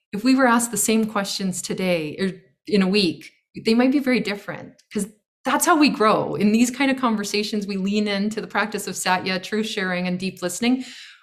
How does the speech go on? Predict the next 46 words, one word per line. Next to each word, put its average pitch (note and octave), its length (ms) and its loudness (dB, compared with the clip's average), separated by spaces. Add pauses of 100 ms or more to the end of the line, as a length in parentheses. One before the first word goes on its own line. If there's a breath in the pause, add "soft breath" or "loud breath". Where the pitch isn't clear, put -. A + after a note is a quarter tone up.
(100)
We C4 120 6
then B3+ 540 4 (440)
invite A#3+ 440 2
each C4+ 240 2
other G3+ 240 0
to G3+ 140 -8
continue A#3 640 0
our G3+ 220 -4
own G#3 280 -4
learning G3 360 -2
and F3+ 100 -4
unlearning. F#3+ 600 -4
And F3+ 80 -8
so F3+ 240 -2
that F3 320 -4 (200)
if A3 200 -2
we A#3 100 0
were G#3+ 160 4
to G3+ 100 0
meet G#3 240 2
again F#3 300 0
in F#3 100 0
a F3+ 60 -2
week, F#3+ 420 -6 (300)
a F#3 80 -2
month, F#3 400 0 (220)
two A3 160 0
years, E3 440 -2 (380 soft breath)
it's - 100 -16
gonna G3 200 2
be G3+ 80 2
a G3 40 0
very E3+ 280 0
different G3+ 260 -4
conversation, F3+ 680 -2
and F3 100 -4
it's E3+ 160 -6
just - 140 -12
gonna F3+ 160 -4
be E3 120 -8
richer F3 720 -4 (460 soft breath)
and F3 80 -2
more F3+ 180 2
meaningful. F3 600 -2
So E3 460 -4 (200)
yes, F#3 500 0